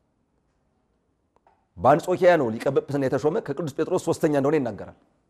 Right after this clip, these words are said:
ሲጀምር እንዲህ ነው የሚለው፣ እግዚአብሔር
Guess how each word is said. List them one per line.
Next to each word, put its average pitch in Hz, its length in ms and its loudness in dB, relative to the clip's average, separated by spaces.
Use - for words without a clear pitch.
ሲጀምር 220 360 6
እንዲህ 190 160 2
ነው 156 80 0
የሚለው፣ 101 220 -6
እግዚአብሔር 185 640 8